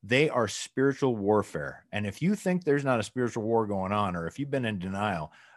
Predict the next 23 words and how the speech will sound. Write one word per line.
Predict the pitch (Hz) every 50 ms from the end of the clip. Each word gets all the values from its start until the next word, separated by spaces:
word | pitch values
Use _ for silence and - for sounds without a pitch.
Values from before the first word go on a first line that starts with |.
| _ -
open | - 139 143 156 151
up | 147 - -
your | - 98 101
eyes, | 107 101 92 82
because | 69 - 80 - 90 95
it's | 131 135 -
happening | 131 117 120 120 104 95 90
all | 90 90 90 87
around | 82 85 87 87 90 87
you. | 80 78
All | - 104 123 147 160
these | 156 151 135 -
physical | - - - 151 143 143 156 139 - 151 139
things | - - 120 98 92 92 90
are | 87 87
geared | 87 90 95 110 117 117 107 101 85
at | - - 95 90 82
your | 87 95 104 107 104
spirit, | - - - 104 95 76 71 - _ - - - - - - - - - -
at | - - -
the | 92
spiritual, | - - - - 135 131 135 135 - - 127 120 135 127 - _ _ _ _ _ _ _ _ _ _ _ _ _ _ _ _ _ _ _ _ _ _ _ _ _ _ _ _ _ _ _ _ _ -
uh, | - 92 80